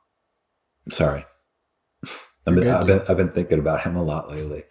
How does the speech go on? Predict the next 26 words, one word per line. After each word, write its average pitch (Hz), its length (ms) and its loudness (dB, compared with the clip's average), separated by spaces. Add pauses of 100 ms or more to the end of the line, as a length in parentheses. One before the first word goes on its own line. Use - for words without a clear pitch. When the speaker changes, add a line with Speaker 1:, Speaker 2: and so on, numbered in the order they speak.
(320)
Speaker 2:
I 135 80 -2
bet, 135 240 2
Speaker 1:
Uh, 117 220 2
Speaker 2:
dude. - 100 -16
Speaker 1:
Jason 104 340 4
fucking 90 300 -4
got 78 240 -6
me 73 140 -12
over 73 140 -12
the 71 80 -8
weekend, 80 380 -4
man. 76 260 -8 (120)
Speaker 2:
Yeah. 98 260 0
Speaker 1:
I 92 100 2
started 80 300 2
just, - 260 -10
I 80 60 2
was 95 180 4
sitting 90 180 6
right 87 120 2
behind 82 300 0
you. 78 240 -4 (100)
I 82 40 -12
was 76 140 -12
fucking 76 340 -8
bawling. 73 440 0